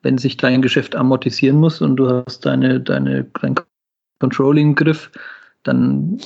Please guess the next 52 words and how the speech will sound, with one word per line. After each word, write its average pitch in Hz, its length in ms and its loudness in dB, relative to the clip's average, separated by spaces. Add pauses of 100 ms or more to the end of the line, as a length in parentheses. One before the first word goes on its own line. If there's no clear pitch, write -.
(260)
dann 120 180 0
gibt's - 200 -2
natürlich 139 300 0
Ärger, 123 280 2
wenn 139 120 4
du 135 60 4
die 131 80 0
Kosten 143 300 -2
nicht 131 160 -2
einhältst. 139 580 0 (220)
Ähm, 120 360 -4 (420)
wer, - 320 -2
wer 127 120 2
schon 135 180 2
lange 131 220 4
Logistik 143 500 0
macht, - 480 -2
der 131 100 -2
weiß, 131 340 -2
ich - 140 -6
muss - 500 -4 (220)
zweimal 143 320 0
erklären. 131 460 -2
Also 123 180 -4
einmal 135 180 2
muss 143 160 4
ich 139 100 0
erklären, 143 280 0
wenn 139 60 4
ich 135 100 -2
zu - 80 -2
teuer 131 260 0
bin, 165 260 2
das 135 200 -6
kann 135 160 0
jeder 131 200 2
nachvollziehen. 156 680 0 (680)
Aber 131 100 -8
vielleicht 127 200 0
muss 135 140 2
ich 143 100 2
auch 135 60 0
erklären, 135 300 2
wenn 135 100 4
ich 127 100 -2
zu 139 100 -6
billig 180 280 0
bin, 127 260 -4
ne? 143 200 -2
Wenn 139 100 2
ich 143 200 -4
eigentlich 139 460 -2